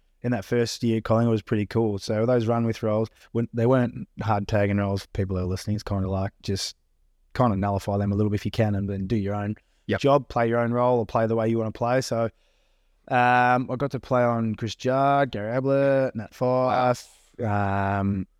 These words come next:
Speaker 1: I think I played, I've played on Dusty a few times as well at the time.
Speaker 2: That's
Speaker 1: Smoked 'em all.
Speaker 2: Um, yep. <laughs> Where are half of them now? Not
Speaker 1: <laughs> Yeah.
Speaker 2: playing anymore.
Speaker 1: Yeah.
Speaker 2: Where am I? Still playing?
Speaker 1: Nah, but yeah, it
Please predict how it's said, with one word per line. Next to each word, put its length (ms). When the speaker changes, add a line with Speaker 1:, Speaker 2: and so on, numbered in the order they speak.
Speaker 1:
I 60
think 120
I 20
played, 400
I've 80
played 200
on 40
Dusty 280
a 20
few 140
times 240
as 100
well 200
at 100
the 60
time. 480
Speaker 2:
That's 380
Speaker 1:
Smoked 220
'em 140
all. 280
Speaker 2:
Um, 180
yep. 200
<laughs> 800
Where 320
are 60
half 280
of 80
them 220
now? 280
Not 220
Speaker 1:
<laughs> 20
Yeah. 60
Speaker 2:
playing 340
anymore. 440
Speaker 1:
Yeah. 60
Speaker 2:
Where 280
am 100
I? 280
Still 300
playing? 260
Speaker 1:
Nah, 240
but 180
yeah, 360
it 40